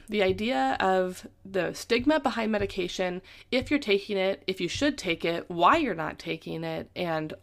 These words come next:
all the things that happen when we're on the wrong medication and how to know if that's the case for us. Okay, so I'm working with this lovely woman,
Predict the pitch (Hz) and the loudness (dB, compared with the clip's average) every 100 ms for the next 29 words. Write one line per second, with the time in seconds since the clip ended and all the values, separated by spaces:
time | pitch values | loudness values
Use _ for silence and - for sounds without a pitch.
0 | - - 220 311 311 294 208 202 202 208 | -6 2 4 4 0 -2 0 2 2 0
1 | 185 165 - 180 - 180 165 165 160 156 | 0 -2 2 0 2 0 2 4 4 4
2 | 143 165 285 294 165 151 - 151 - 160 | 0 4 4 4 0 -4 -4 -4 -2 -4
3 | 156 - 160 - 165 165 180 - 185 160 | -4 -6 -8 -2 0 0 -4 -6 -4 -2
4 | 156 151 160 - 151 - - - - - | -2 -4 -4 -4 -6 -6 -10 -10 -6 -6
5 | - - - - - - - - - - | -6 -10 -4 -4 -6 -18 -20 -20 -20 -20
6 | - - 196 202 214 269 277 285 190 170 | -6 -2 2 0 0 -2 0 -2 0 0
7 | 190 185 165 156 | 2 0 0 -4